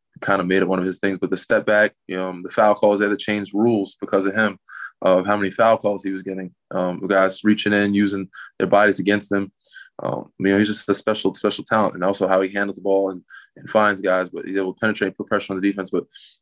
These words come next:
the fact that, you know, he can score at that high of a clip, also get teams in foul trouble, i-, is very special. He, he's had rules changed because of him, because he's a top seventy-five player. So for me,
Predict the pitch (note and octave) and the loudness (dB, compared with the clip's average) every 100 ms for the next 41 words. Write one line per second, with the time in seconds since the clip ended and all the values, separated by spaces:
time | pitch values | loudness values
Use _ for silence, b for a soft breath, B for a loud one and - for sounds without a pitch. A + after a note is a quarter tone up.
0 | - - A2 A2 G2+ G2 - _ - F#2+ | -6 0 2 2 2 2 0 _ -2 0
1 | F2+ F#2+ F#2 - A2+ G#2 G2+ G2 G2 F#2+ | 2 0 -2 2 4 4 4 2 2 2
2 | - G#2+ G2 G2 G2 F#2+ F#2 G2 - A2 | -2 -6 -4 -4 -4 -4 -4 -6 -4 -4
3 | F#2+ F2+ G#2 G2 F#2+ F#2 F#2 - B B | -4 0 4 4 4 2 2 -2 B B
4 | B - - - F2 G2+ F#2+ - G#2+ - | B -4 -2 0 2 2 2 0 -2 -2
5 | - F2+ F2+ b b b - G2+ F#2 F2+ | -10 -10 -10 b b b -2 2 4 2
6 | F#2 G#2+ G#2+ - G#2+ G2 G2+ G#2+ G#2 F#2+ | 4 4 2 0 0 0 2 2 0 -6
7 | F#2 F#2 F#2 F2 _ - G2 - G2 F#2+ | -6 -4 -4 -8 _ 0 0 2 0 2
8 | F#2+ - G#2 F2+ - F#2 _ B B B | 2 2 0 0 -4 -8 _ B B B
9 | B - G#2 B2 A2 | B -2 2 2 2